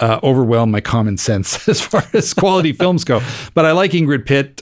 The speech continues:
uh, quite a bit. Um, prior to this, she had been in, uh, Where Eagles Dare.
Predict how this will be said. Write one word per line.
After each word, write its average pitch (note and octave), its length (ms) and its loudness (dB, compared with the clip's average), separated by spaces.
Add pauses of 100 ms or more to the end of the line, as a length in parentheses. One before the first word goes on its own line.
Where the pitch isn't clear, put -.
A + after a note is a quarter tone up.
uh, A#2+ 400 2
quite C3+ 220 0
a A#2 60 2
bit. A#2 440 -2
Um, G#2+ 340 -2
prior C3 280 2
to A2+ 80 0
this, A2 180 0
she - 180 -4
had G#2+ 120 -2
been A2 160 0
in, G#2 220 0
uh, G2+ 200 -2
Where G#2 140 -2
Eagles A2 340 -2
Dare. B2+ 400 0